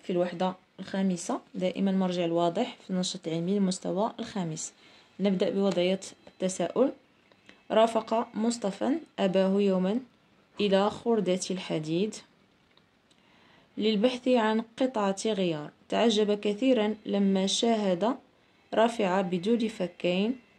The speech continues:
تحمل كميات هائلة من الحديد وتنقل من مكان إلى آخر. أتساءل. إذن بطبيعة الحال التساؤل الذي سنطرحه. إذن السؤال:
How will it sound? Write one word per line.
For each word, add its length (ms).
تحمل 520
كميات 580
هائلة 520
من 180
الحديد 560
وتنقل 400
من 220
مكان 300
إلى 300
آخر. 360
أتساءل. 520
إذن 220
بطبيعة 440
الحال 280
التساؤل 600
الذي 480
سنطرحه. 760
إذن 240
السؤال: 760